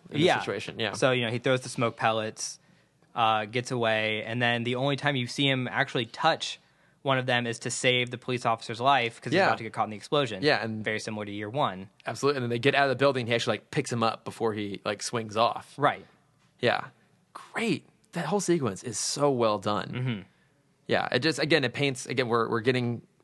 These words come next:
Speaker 1: a full version of his character.
Speaker 2: Yeah.
Speaker 1: In a, in a really awesome way. So,
Speaker 2: Mm-hmm.
Speaker 1: so yeah, so we,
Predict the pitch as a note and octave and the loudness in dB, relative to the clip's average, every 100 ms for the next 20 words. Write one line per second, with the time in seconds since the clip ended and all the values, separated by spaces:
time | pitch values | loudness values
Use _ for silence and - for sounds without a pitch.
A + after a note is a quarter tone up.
0 | _ _ - B2+ F3+ E3+ C#3+ C3+ A#2 A2 | _ _ -6 0 2 4 4 4 2 -2
1 | G#2 - G#2+ G2+ - - - _ _ B2 | -2 -2 -2 -4 -8 -10 -16 _ _ -6
2 | F#2+ - _ _ _ - G#2+ G#2 G2 G#2+ | -6 -8 _ _ _ -4 -2 0 -2 -2
3 | G#2 G#2+ F#2+ G2 F#2+ G2+ G2 F#2+ - B2+ | 0 2 2 -2 -4 -4 -4 -6 -6 -2
4 | A2+ G#2 - - D3 C3+ G#2+ B2 A2+ G#2+ | 0 -2 -8 0 2 4 0 -2 -2 -4